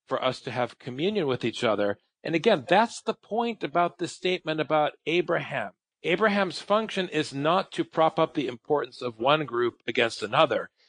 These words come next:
It's to break down barriers, to tear down the wall of enmity that Paul talks about, which is ultimately what the Lord's Prayer is doing when you say, "God is our Father." When you say that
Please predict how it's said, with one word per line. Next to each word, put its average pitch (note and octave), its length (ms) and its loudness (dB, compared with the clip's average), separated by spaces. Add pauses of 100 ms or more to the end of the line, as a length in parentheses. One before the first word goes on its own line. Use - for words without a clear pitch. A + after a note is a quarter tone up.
(140)
It's - 220 -2
to - 120 0
break C3 420 2
down E3+ 260 4
barriers, C3+ 560 2
to B2+ 100 -14
tear E3+ 340 -2
down D3 300 -2
the C3+ 80 -2
wall C3 400 0
of A#2 180 -6
enmity D3 540 -2
that A2+ 260 -4
Paul B2 160 -2
talks - 400 -2
about, A2+ 360 -10 (300)
which C3+ 220 -4
is C3+ 140 -2
ultimately D#3+ 520 4
what C#3 200 2
the B2+ 80 4
Lord's C3+ 340 2
Prayer F#3 340 4
is B2 200 0
doing A#2 260 -2
when A2+ 140 -2
you A#2+ 100 -4
say, A2+ 220 -2
"God B2 340 2
is A2 180 -2
our A2+ 280 0
Father." - 560 -6 (220)
When B2+ 160 0
you D#3+ 120 0
say F#3 220 2
that D#3+ 200 2